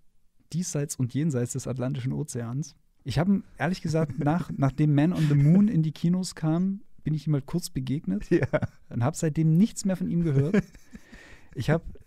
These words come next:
Speaker 1: ich hab, äh, versucht herauszufinden, was er in der Zwischenzeit gemacht hat. Weißt du, was seine Antwort war?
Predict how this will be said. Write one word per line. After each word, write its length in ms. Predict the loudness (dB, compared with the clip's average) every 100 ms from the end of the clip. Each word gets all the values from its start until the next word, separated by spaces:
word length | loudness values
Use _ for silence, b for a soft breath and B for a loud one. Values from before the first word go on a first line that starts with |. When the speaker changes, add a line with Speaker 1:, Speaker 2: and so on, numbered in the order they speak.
| -10
Speaker 1:
ich 140 | -4
hab, 160 | -6 -4
äh, 200 | -4 -4
versucht 640 | -4 -4 -2 0 -4 -2
herauszufinden, 640 | -4 -2 -4 -6 -8 -6 -4
was 140 | -4
er 40 | -2
in 40 |
der 100 | -4
Zwischenzeit 520 | -4 -4 -2 -2 -4
gemacht 400 | -2 -2 -4 -4
hat. 280 | -4 -4 -8 _ b b b b
Weißt 160 | -2 0
du, 40 |
was 100 | 0
seine 200 | 2 2
Antwort 320 | 4 2 0 0
war? 220 | -2